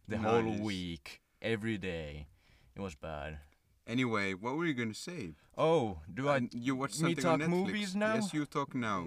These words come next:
Speaker 1: Me
Speaker 2: Mo-,
Speaker 1: talk movies.
Speaker 2: monkey.
Speaker 1: Okay, first movie I watched was, uh, The Dead Don't Die.
Speaker 2: What?
Speaker 1: Dead Don't Die. The zombie movie.
Speaker 2: Oh, all right.
Speaker 1: Yeah, it was the, it had
Speaker 2: Okay.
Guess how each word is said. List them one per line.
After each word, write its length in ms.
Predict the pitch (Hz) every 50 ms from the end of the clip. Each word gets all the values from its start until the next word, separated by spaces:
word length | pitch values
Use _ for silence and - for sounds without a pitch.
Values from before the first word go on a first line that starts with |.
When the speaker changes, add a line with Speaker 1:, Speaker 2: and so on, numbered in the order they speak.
| 80
Speaker 1:
Me 220 | 151 156 165 170 165
Speaker 2:
Mo-, 60 | 190
Speaker 1:
talk 280 | 190 165 156 160 -
movies. 360 | 160 156 151 147 135 123 113 -
Speaker 2:
monkey. 120 | 127 123 87
Speaker 1:
Okay, 120 | - 131
first 320 | 127 - 175 196 208 - 196
movie 300 | 196 196 190 180 185 165
I 80 | 151
watched 320 | 147 147 156 160 160 - 139
was, 340 | 143 139 135 131 127 -
uh, 720 | 110 107 123 123 120 120 120 117 117 117 110 104 98 - 87 80
The 420 | - 123 120 113 110 104 87 71 95 87 -
Dead 240 | - 135 147 147 - - _
Don't 320 | - 120 110 110 104 - - -
Die. 460 | - 120 120 120 120 123 123 123 117 - - _ _ _ _ _ _ _ _ _ - _ _ _ _ _ _ _ _ _ - -
Speaker 2:
What? 480 | 98 104 113 120 131 131 - - - - 92 98
Speaker 1:
Dead 360 | 135 139 143 143 - - -
Don't 300 | 117 110 110 107 101 - -
Die. 500 | - 123 123 123 127 123 120 120 117 101 - - - - - - -
The 80 | 123
zombie 340 | 127 151 151 160 151 165 165
movie. 480 | 156 139 139 139 139 123 139 147 156 151 - _ _ _ _ -
Speaker 2:
Oh, 160 | - - - - -
all 260 | - 123 127 131 127
right. 440 | 127 120 113 110 110 110 110 107 101 - - - -
Speaker 1:
Yeah, 260 | - 131 143 135 127 123
it 120 | 123 139
was 220 | 151 156 147 127
the, 340 | - 151 147 143 135 127 113 110
it 180 | 139 147 131 156
had 280 | 165 156 151 147 98
Speaker 2:
Okay. 40 | 95